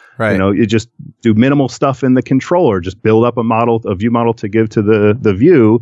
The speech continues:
Speaker 1: Right.
Speaker 2: and then make your views simple, right? And so in that way, as it combines those things together, you do run into, um, uh, I don't wanna overstate it. You know, I'm, I'm trying to avoid the word dangerous, but it kind of encourages you to put everything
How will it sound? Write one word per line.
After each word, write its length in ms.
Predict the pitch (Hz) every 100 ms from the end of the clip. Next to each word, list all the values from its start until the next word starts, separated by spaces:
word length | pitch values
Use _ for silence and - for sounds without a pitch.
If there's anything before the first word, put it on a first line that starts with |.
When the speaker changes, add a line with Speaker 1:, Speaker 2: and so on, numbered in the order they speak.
| 117
Speaker 1:
Right. 240 | 110 92
Speaker 2:
and 140 | 101 104
then 340 | 104 101 95 -
make 200 | 113 _
your 80 | -
views 240 | 104 101
simple, 420 | - 180 - 95 104
right? 220 | 98 98 - - -
And 140 | 117 117
so 180 | 139 -
in 240 | 185 208
that 280 | 170 147 110
way, 520 | 110 110 110 107 104 - _ _ _ -
as 180 | 127 127
it 80 | 139
combines 580 | 127 113 117 135 139 120
those 320 | 117 110 -
things 260 | 113 104 -
together, 720 | 101 113 156 117 104 95 92 _ _
you 140 | 120 120
do 280 | 147 185
run 280 | 160 135 131
into, 760 | 123 120 113 117 107 101 95 95
um, 480 | 104 98 95 92 90 _ _ _ - 262 - -
uh, 380 | 98 87 80 85
I 80 |
don't 100 | 113
wanna 160 | 92 87
overstate 600 | 92 82 - - 76 71
it. 120 | 78
You 80 | 123
know, 80 | 92
I'm, 360 | 107 117 107 117
I'm 80 | 123
trying 240 | 185 160
to 100 | 127
avoid 280 | 104 107 139
the 80 | 110
word 200 | 104 80
dangerous, 720 | 92 104 95 98 98 - - - -
but 180 | 117 117 _ _ -
it 60 |
kind 180 | 160 170
of 60 | 151
encourages 500 | 131 156 139 98 95
you 60 |
to 80 | 98
put 160 | - 107
everything 580 | 104 101 110 101 92